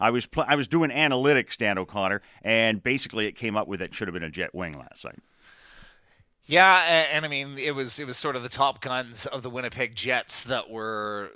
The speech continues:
Speaker 2: that, that sort of rued the day, really.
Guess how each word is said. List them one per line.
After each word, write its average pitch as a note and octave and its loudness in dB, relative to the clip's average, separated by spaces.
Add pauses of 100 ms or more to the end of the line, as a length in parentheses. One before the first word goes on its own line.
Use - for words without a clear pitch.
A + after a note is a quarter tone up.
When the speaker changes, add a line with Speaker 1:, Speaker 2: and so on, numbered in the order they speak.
Speaker 2:
that, G#2+ -14
that A2 -6 (260)
sort B2 -8
of G2 -12
rued C3+ -6
the G#2+ -14
day, A2+ 0
really. G2+ -6